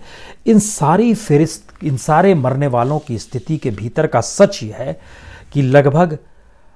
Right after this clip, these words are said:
अट्ठाईस महिलाएं के सामने एकदम घुप अंधेरा है, उन्हें नहीं पता है वो किस रूप में जिंदगी जिएंगी। अड़तीस बच्चों को भविष्य की कोई जानकारी नहीं है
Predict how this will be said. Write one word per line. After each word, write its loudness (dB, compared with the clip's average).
अट्ठाईस -2
महिलाएं 0
के -4
सामने -4
एकदम 4
घुप 4
अंधेरा 2
है, -2
उन्हें 6
नहीं 6
पता 4
है 10
वो 2
किस -4
रूप -2
में -2
जिंदगी -6
जिएंगी। -16
अड़तीस 6
बच्चों 2
को 2
भविष्य 2
की 4
कोई 6
जानकारी 6
नहीं -4
है -16